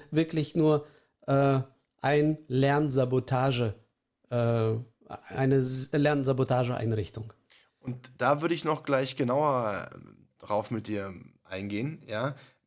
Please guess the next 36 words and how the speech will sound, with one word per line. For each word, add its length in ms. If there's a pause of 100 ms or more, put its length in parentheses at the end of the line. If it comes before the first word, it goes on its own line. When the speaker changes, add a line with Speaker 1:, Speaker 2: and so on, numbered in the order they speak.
(160)
Speaker 2:
Weil 180
du 100
hast 220
auch 60
so 100
einen, 120
so 60
einen 100
schönen 400
Satz 240
geprägt, 520
"Lernen 800
wie 140
die 100
Kinder", 500 (320)
ja? 240 (140)
Speaker 1:
Genau. 420
Speaker 2:
Genau, 280
und 100
da 120
Speaker 1:
Lernen 180
wie 80
die 120
Kinder, 460 (400)
äh, 60
weil 520 (260)
bis 300
zur 100
Schule 320
lernen 380
Kinder 360
effektiv. 720 (540)
Und 120
in 80
der 100
Schule 380